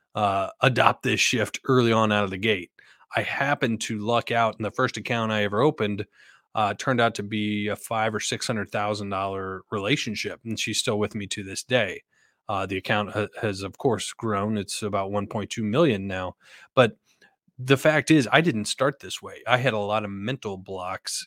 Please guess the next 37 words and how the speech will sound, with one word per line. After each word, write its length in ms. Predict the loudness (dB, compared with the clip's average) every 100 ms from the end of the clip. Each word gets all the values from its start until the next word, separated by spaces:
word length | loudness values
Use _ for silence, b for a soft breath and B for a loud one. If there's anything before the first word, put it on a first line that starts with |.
| -6
because 320 | -2 -2 -2 -6 _ _ -4
I 180 | -4
came 300 | -4 -4 0
out 120 | 0 2
of 80 |
the 80 | 0
gate 320 | -2 -4 -4 -6
swinging, 800 | -2 0 2 0 2 0 0 0
wanting 300 | 0 0 2
to 60 | 2
open 280 | 0 -2
as 160 | -4 -4
many 280 | -4 -2 -4
accounts 440 | -6 -6 -6 -6
as 140 | -6 -4
I 120 | -6
could 400 | 0 4 4 2
so 160 | -2 2
that 200 | 0 0 B B B
I 80 | -6
felt 300 | -4 -4 0
like 200 | 0 0
I 100 | -2
wasn't 380 | 0 -2 -4 -4
going 240 | -4 -4
to 40 | -10
fail. 540 | 2 4 4 0 -8 b b b b b -2
And 260 | 0 2
doing 280 | 4 6 6
it 120 | 4
this 240 | 2 -2 0
way, 180 | -2 0
I 140 | -2 0
actually 400 | 0 0 -4 -4
set 340 | -2 -2 -2 -2
myself 460 | -2 -2 -2 -2
up 180 | -2 -2